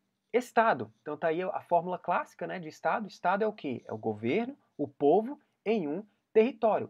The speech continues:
Estado, então, é o quê? É a ro-, é a relação social que vincula os cidadãos e o seu governo em um espaço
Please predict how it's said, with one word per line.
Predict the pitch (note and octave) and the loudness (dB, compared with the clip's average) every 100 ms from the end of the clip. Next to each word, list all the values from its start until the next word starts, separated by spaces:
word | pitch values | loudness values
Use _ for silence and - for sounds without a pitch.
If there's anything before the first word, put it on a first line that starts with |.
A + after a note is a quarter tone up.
| - | -10
Estado, | - - F#3+ G3+ | -14 -2 0 0
então, | G3+ G#3 A3+ | -2 -2 -2
é | |
o | A#3 | -4
quê? | - C3 | -6 -4
É | A2 | -4
a | |
ro-, | C#3 D3 - | 0 -2 0
é | A#2+ | -4
a | |
relação | A2+ D#3+ D#3 - - G#3 D4+ | 2 4 2 0 -4 -4 -4
social | D#4 B3+ C#4 E3 E3 F#3+ _ _ _ - | -8 -10 -4 -2 -2 -6 _ _ _ -4
que | G3+ | -4
vincula | D3+ F#3+ F3 B3 E4 E4 | -2 -4 -4 -2 0 0
os | A#3+ | -2
cidadãos | C4+ A3+ G3+ D3+ E3+ B3+ C#4+ | -2 2 2 2 0 0 -4
e | B3+ | -6
o | |
seu | A3+ - F#3+ F#3 E3+ - _ _ | -8 -4 0 2 0 -4 _ _
governo | - F3+ C3+ D#3 A3+ C#4 - - | 6 6 6 2 4 0 -8 2
em | A#3+ D#4 F4+ | 2 4 0
um | E4+ | -2
espaço | D4+ - F#3 F3 - A#3+ | -6 2 2 2 -4 -14